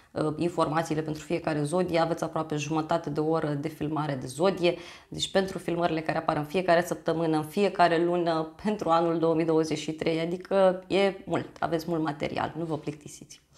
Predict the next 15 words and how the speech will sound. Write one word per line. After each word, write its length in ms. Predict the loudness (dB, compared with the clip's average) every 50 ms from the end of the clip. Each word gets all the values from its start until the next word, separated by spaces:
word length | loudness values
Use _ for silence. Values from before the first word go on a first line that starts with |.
| -20 -20 -18 -18 -20 -20 -18 _
Și 120 | -6 0
mereu 240 | 2 4 6 6 6
vă 120 | 4 2
țin 180 | 2 2 -2 -2
acolo 260 | -2 -2 -2 -2 -2
în 100 | -2 -4
priză. 360 | -6 -6 -8 -8 -8 -10 -14 -18 _ -20 -20 -20 -18 -18 -18 -18 -18 -20 -18 0
Cei 160 | 2 2 4
care 160 | 6 6 6
aveți 200 | 6 6 4 0
acces 220 | -2 -2 -2 -4 -4
în 100 | -4 -4
comunitate, 640 | -2 -2 -2 0 -2 2 4 4 4 4 4 4 4
reluați 480 | 6 6 6 8 8 6 6 6 2
informațiile, 840 | -4 -2 0 0 2 2 4 2 2 2 0 -6 -12 -14 -16 -16 -16